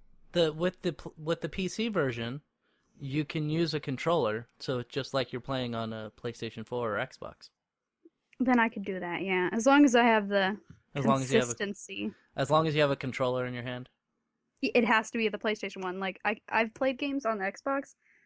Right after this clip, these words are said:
Speaker 2: but the control, I don't know. It just pisses me off.
Speaker 1: Oh.
Speaker 2: I need it
Speaker 1: Then
Speaker 2: to be the same forever.
Speaker 1: Then you'll have to bring your controller.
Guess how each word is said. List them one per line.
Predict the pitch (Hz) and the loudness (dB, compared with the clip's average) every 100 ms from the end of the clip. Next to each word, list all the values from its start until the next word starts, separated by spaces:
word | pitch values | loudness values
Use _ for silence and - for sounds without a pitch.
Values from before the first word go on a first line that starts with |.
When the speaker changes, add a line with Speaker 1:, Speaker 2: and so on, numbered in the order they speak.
| _ _ | _ _
Speaker 2:
but | 233 233 214 | 2 2 2
the | 233 | 2
control, | 262 254 311 277 | 2 4 4 4
I | 240 | 4
don't | 240 | 4
know. | 233 185 | 2 0
It | - | -4
just | 214 214 | -6 -4
pisses | 240 240 233 | -4 -2 2
me | 262 | 2
off. | 202 190 | 2 0
Speaker 1:
Oh. | |
Speaker 2:
I | 190 | -2
need | 208 214 | -2 -2
it | 208 - _ _ _ _ _ | -4 -6 _ _ _ _ _
Speaker 1:
Then | 135 | 2
Speaker 2:
to | |
be | 240 | 2
the | 220 | 2
same | 226 202 190 _ | 0 -2 -4 _
forever. | 214 196 190 196 - _ _ _ _ | 2 2 0 -4 -10 _ _ _ _
Speaker 1:
Then | 143 151 147 147 | 2 4 4 0
you'll | 139 147 139 | 2 2 2
have | 139 143 - - | 2 2 0 -12
to | - 160 156 156 | -12 -8 -6 -8
bring | 156 147 151 151 | -6 -6 -4 -6
your | 139 | -8
controller. | - 135 113 73 - | -10 -6 -6 -6 -12